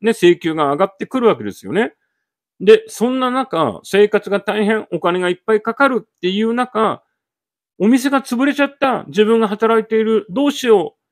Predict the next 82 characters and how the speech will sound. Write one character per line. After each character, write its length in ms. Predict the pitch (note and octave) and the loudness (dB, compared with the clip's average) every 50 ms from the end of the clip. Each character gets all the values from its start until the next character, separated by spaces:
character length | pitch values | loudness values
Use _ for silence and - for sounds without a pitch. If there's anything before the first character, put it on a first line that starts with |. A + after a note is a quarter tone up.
| _ _ _ _ _ _ _ - | _ _ _ _ _ _ _ -4
う。 40 | G3+ | -4
で、 180 | B3+ A3+ - - | -2 -2 -4 -2
次 240 | - B3+ B3 D4 | 0 0 0 2
見 160 | C#4 B3+ A#3 - | 2 2 0 0
つ 80 | - | 0
け 120 | - C4+ C4+ | -2 -2 -2
な 100 | C#4 A#3+ | -2 -4
く 80 | - | -4
ち 100 | - A#3 | -4 -4
ゃ。 180 | G#3 C3+ G#2+ - _ | -2 -2 -4 -8 _
前 240 | D3+ G3+ B3+ C4+ C4+ | -2 0 0 2 0
は 100 | C4+ B3+ | -2 -4
す 140 | - - B3+ | -4 -6 -4
ぐ 80 | B3+ | -2
見 100 | G#3 G3 | -4 -4
つ 100 | - - | -4 -4
か 80 | - A#3 | -6 -6
っ 120 | A#3 - - | -6 -4 -6
た 100 | A#3 A#3 | -4 -2
と 80 | A3+ | -2
思 180 | A3 A3 A#3+ A#3+ | -2 -2 -2 -2
う 20 | |
ん 60 | A3+ | -2
で 80 | G3 F3 | -4 -4
す 100 | - - | -6 -6
け 60 | E3+ | -4
ど、 260 | E3+ G3 F#3 A#2+ - _ _ _ _ - | -2 -2 -2 -2 -6 _ _ _ _ -4
な 180 | G3+ A3 A3+ | -2 -2 0
か 120 | - C4 C4+ | 0 0 0
な 120 | C#4 C4+ | 0 0
か 120 | - C#4 C#4 | 0 -2 -2
今 220 | C#4+ C#4 B3 G#3 | 0 -2 -4 -4
き 140 | - - - | -6 -10 -10
つ 160 | - C#4+ D4 | -6 -6 -4
い 60 | B3+ | -2
じ 60 | A#3 | -2
ゃ 40 | G#3+ | -2
な 80 | F3+ D#3 | -2 -2
い 80 | C3+ | -2
で 80 | A#2 A2 | -4 -6
す 80 | - - | -8 -6
か。 160 | B2+ G2 D#2+ - _ _ _ _ _ _ _ _ _ | -8 -8 -8 -10 _ _ _ _ _ _ _ _ _
で、 80 | G3+ G3 | -4 -2
そ 140 | - A#3 B3 | -2 -2 -2
れ 60 | B3+ | 0
が 240 | B3+ B3 A#3+ - - A#3 | 0 0 0 -2 0 0
見 120 | G#3+ A3 | -2 -2
つ 120 | G#3 - - | -2 -2 0
か 120 | D4 C#4+ | 0 0
ん 100 | C4+ C4+ | 0 -2
な 100 | C#4 C4+ | -4 -4
く 100 | C4+ B3+ | -4 -2
な 160 | A3 G#3+ A3+ | 0 2 2
り 160 | B3+ C4 B3 | 0 0 -2
に 180 | A#3 A#3+ C4+ - | -2 -2 -2 -2
く 160 | - - B3+ | -4 -10 -4
く 120 | - B3+ G3+ | -2 0 0
な 100 | E3 D#3 | 0 0
っ 100 | - - | -2 -6
て 80 | - | -6
る 80 | G2+ F#2+ | -6 -6
ん 40 | F2+ | -10
で 60 | F2+ | -12
す 100 | - - | -12 -6
よ 80 | - | -4
ね。 60 | G3 G#3+ | -2 0
見 160 | E3+ F3 F3+ | 0 -2 -2
つ 100 | - - | -4 -6
か 120 | - B3+ | -4 -2
り 120 | B3+ B3+ A#3+ | -2 0 0
に 100 | A#3 A3 | 0 -2
く 120 | - - | -2 -4
く 80 | - F3+ | -4 -2
な 100 | C#3 G#2 | -2 -4
っ 80 | - | -6
て 80 | - F#2 | -8 -12
る。 120 | E2 - _ _ _ _ _ _ _ _ _ _ _ _ | -12 -14 _ _ _ _ _ _ _ _ _ _ _ _
そ 200 | - - - B3 | -8 -4 -2 -2
の 140 | C4+ C#4+ C#4+ | 0 0 0
中 240 | C#4+ C#4+ C#4+ C4 G3 | 0 0 -2 -2 -2
で 120 | C#3 B2 | -2 -2
ね、 280 | A2 A2+ D3+ A#3+ D4+ | -2 -2 -2 -2 -4